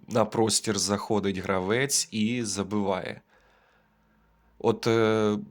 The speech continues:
які висновки? Дуже такі прості хайлайти, знаєте, там дуже прості розіграші, але ви так, е, спробуйте от, е, в режимі нон-стоп, чотири чверті з захистом, е,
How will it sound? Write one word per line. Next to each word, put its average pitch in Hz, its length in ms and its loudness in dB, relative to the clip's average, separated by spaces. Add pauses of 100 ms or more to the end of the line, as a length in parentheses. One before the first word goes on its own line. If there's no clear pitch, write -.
(120)
які 113 380 -6
висновки? 113 680 -4
Дуже 113 440 -4
такі 151 280 -4
прості 135 460 0
хайлайти, 151 840 2
знаєте, 123 640 2
там 101 280 -2
дуже 117 300 -2
прості 101 920 -2 (460)
розіграші, 120 680 4
але 107 280 6
ви 104 160 0
так, 104 300 -4
е, 92 360 -4
спробуйте 101 600 0
от, 92 320 -6
е, 95 40 -6
в 92 300 -8
режимі 101 380 -4
нон-стоп, 95 760 0 (480)
чотири 101 400 -6
чверті 123 480 0
з 95 40 -2
захистом, 92 920 -2
е, 82 280 -10